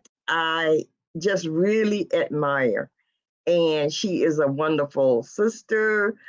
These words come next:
a mother, a daughter, a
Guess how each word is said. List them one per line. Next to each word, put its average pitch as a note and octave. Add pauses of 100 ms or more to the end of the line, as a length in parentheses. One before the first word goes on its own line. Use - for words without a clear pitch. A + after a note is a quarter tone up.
(260)
a C#3
mother, G3 (400)
a C3 (100)
daughter, G3
a A#2+